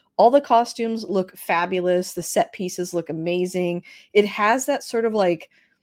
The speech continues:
really good time period feel to the movie, like, where things look accurate and are f-, are, are done well, but at the same time have that fantasy element to it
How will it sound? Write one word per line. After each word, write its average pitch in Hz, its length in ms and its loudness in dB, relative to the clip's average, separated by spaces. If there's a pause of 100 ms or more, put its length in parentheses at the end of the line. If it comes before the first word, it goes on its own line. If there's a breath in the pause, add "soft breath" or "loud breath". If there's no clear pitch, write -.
(520 soft breath)
really 220 640 2
good 185 340 0
time 185 320 -6
period 180 440 0
feel 190 480 -2
to 240 140 -8
the 240 80 -2
movie, 240 340 -2
like, 165 260 0
where 160 300 -2 (100)
things 180 340 -4
look 175 300 0
accurate 156 420 -4
and 151 80 -10
are 147 40 -6
f-, - 180 -20 (160)
are, 156 360 -6 (160)
are 151 240 -8 (320)
done 180 360 0
well, 170 360 0 (400 loud breath)
but 214 140 4
at 208 100 -2
the 202 80 -4
same 196 320 -2
time 180 240 -6
have 165 280 -2
that 143 220 -2
fantasy 156 420 -6
element 143 340 -8
to 170 140 -2
it - 80 -2